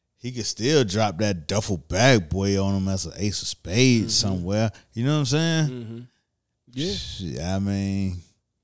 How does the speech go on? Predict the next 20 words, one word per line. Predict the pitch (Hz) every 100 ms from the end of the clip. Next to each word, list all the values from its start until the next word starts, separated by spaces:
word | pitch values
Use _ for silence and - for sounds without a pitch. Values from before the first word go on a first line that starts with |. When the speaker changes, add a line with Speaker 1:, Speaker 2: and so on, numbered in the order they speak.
| _ _ _ _ _ _ _ _ _
Speaker 1:
it | - 101 -
Speaker 2:
Let | 208
me | 320
ask | 349 294
you, | 156
does | 135 147
Duffel | 120 180 226 269 247
Bag | 233 240 240
Boys | 220 233 233 185
beat | 170 202 220
Hustlin'? | 151 190 214 254 262 285 320 - _
I | 113 135
don't | 202
Speaker 1:
In | 226
Speaker 2:
think | 143 123
Speaker 1:
my | 113 143
Speaker 2:
so. | 262
Speaker 1:
book, | 117 139 131
it | 123 104
do. | 113 185